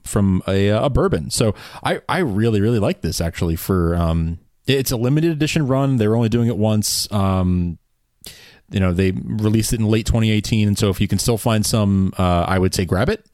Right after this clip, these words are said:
'cause it's, it's pretty good. It's definitely worth picking up a six-pack.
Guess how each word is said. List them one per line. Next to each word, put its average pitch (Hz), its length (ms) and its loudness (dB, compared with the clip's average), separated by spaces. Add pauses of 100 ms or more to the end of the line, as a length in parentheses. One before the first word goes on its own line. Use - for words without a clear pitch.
'cause 101 400 0
it's, - 320 -2
it's 160 160 -2
pretty 294 180 -2
good. 330 160 0
It's 127 120 -4
definitely 170 240 0
worth 160 180 0
picking 160 180 2
up 147 80 0
a 147 40 -2
six-pack. 139 520 -4